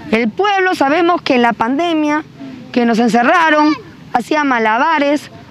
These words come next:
para poder conseguir el día a día. Nuestra economía es informal, el setenta por ciento, y ahora ya el ochenta por ciento es informal.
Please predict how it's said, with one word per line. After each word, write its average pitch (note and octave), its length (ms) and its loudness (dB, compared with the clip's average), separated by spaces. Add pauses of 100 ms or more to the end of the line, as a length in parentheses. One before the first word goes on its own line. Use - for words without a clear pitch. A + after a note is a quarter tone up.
(120)
para F#3+ 300 -2
poder A#3+ 400 -2
conseguir A#3 540 0
el C4+ 100 0
día C#4+ 140 2
a - 20 2
día. F#4 260 2
Nuestra G#3 680 2
economía A#3 440 2
es - 100 -2
informal, G#3+ 680 0 (580)
el G#3+ 100 2
setenta A3+ 360 2
por A3+ 180 -2
ciento, D4+ 440 0
y B3+ 60 2
ahora D#4 320 4
ya D4 220 0
el E3+ 80 0
ochenta F#3 420 -6
por E3 120 -8
ciento A3 140 -6
es A3 100 -4
informal. F3 480 -2